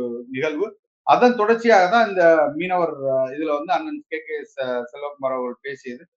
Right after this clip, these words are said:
மிக சிறப்பான ஒரு, அஹ், கருத்து பேச்சை, அஹ், அவங்க வந்து அந்த உரையை நிகழ்த்தினாங்க. அஹ், நாம் தமிழர் கட்சியின் சார்பாக அண்ணன் அவர்கள் அன்றே ஆற தழுவி கட்டி அணைத்து அவருக்கு வந்து தன்னோட பாராட்டுகளையும் நன்றியும் தெரிவிச்சாங்க.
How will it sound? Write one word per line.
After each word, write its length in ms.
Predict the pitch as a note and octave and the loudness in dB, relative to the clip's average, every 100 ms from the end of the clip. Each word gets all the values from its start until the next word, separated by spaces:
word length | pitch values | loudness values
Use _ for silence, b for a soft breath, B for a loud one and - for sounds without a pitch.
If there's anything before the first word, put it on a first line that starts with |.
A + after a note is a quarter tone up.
| _ _ _ | _ _ _
மிக 180 | C3 G3 A#3+ F#3 | -2 4 4 4
சிறப்பான 460 | F#3+ G3+ G3+ G3+ G#3 | 0 -2 0 -2 0
ஒரு, 200 | F3+ D#3+ C#3+ C3+ B2+ A2+ - B2+ | -2 -2 -4 -4 -6 -8 -16 -8
அஹ், 300 | B2 A#2+ A#2 | -4 -4 -4
கருத்து 400 | D3 D3 C#3+ E3+ | -6 -6 -8 -10
பேச்சை, 360 | - D#3 D#3 D3+ C3+ B2+ | -6 -6 -6 -6 -6 -6
அஹ், 280 | C3+ C3+ B2+ - _ _ B2 | -6 -8 -8 -10 _ _ -12
அவங்க 320 | B2 B2+ B2+ | -8 -6 -4
வந்து 240 | B2 C3+ D3+ C3+ | -6 -6 -6 -4
அந்த 180 | B2 A#2+ | -4 -6
உரையை 300 | B2+ D3+ C#3+ | -4 -4 -4
நிகழ்த்தினாங்க. 600 | B2+ C3 C3 B2+ A#2 A#2 E3+ _ _ _ _ _ _ _ A2+ | -6 -8 -10 -8 -8 -8 -16 _ _ _ _ _ _ _ -10
அஹ், 160 | A#2 | -4
நாம் 220 | B2 D3+ | 0 0
தமிழர் 320 | D3+ D#3 D3 C3 | -2 -2 -4 -4
கட்சியின் 440 | C3+ - C#3 C3 | -10 -10 -12 -6
சார்பாக 380 | C3+ C3 C#3+ D#3 | -4 -2 -2 -2
அண்ணன் 300 | D3 D#3 D#3 | -2 -2 -2
அவர்கள் 280 | C#3+ C#3 C3+ | -2 -2 -2
அன்றே 340 | B2 C3+ E3+ E3 | -2 -2 -2 0
ஆற 180 | C#3 C#3+ C#3+ | 2 2 -2
தழுவி 340 | - C3+ D3 | -6 -14 -12
கட்டி 320 | D3 C3 - | -10 -10 -8
அணைத்து 380 | C3+ C3 A#2+ D3+ D3 B2+ | -8 -8 -8 -6 -4 -4
அவருக்கு 360 | B2 B2+ A#2+ B2 | -4 -6 -8 -10
வந்து 200 | C3 C3+ B2+ - | -6 -4 -4 -6
தன்னோட 300 | A#2+ B2 A#2 A2 G#2+ _ _ _ b b B2 | -8 -4 -2 -2 -4 _ _ _ b b 4
பாராட்டுகளையும் 600 | C3+ D3 C#3 C3+ D3 C3 | 6 4 2 -6 -4 -2
நன்றியும் 400 | B2+ D3 C#3+ B2 | -2 -2 -6 -6
தெரிவிச்சாங்க. 520 | B2 A#2+ A#2 A2 | -6 -6 -6 -6